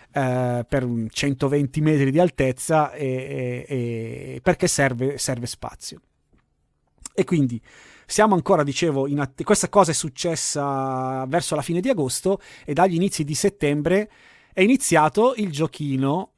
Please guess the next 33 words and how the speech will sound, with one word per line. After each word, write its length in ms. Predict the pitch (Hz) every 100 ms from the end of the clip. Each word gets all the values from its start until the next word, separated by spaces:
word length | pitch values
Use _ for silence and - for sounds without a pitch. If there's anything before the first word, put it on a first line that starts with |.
| -
che 120 | -
abbiamo 280 | 156 170 202
già 160 | 151 160
visto 300 | 147 - 170
in 100 | 143
precedenza, 1200 | 143 - 131 185 180 143 - 123 123 143 127
eh, 60 | 120
da, 240 | 120 127
da 140 | 131 143
parte 380 | 135 131 127 123
di 280 | 123 120
SpaceX 540 | - 175 - 147 - 143
Elon 220 | 127 123
Musk, 420 | 123 113 - -
cioè 200 | - 196
quello 400 | - 202 139 127
di 320 | 127 160 160 - - -
pubblicare 500 | - 147 170 - 147
ogni 200 | 156 185
tanto: 400 | - 190 - 180 -
"Ah, 100 | 214
noi 140 | 285
siamo 220 | - 135
pronti, 400 | - 262 196 160
eh? 240 | 170 233 240
Ah, 100 | 196
ma 100 | 143
noi 120 | 151
siamo 240 | 214 311 139
pronti, 360 | 196 254 165
abbiamo 220 | 135 143 -
fatto 280 | 160 151
tutto." 460 | - 277 - -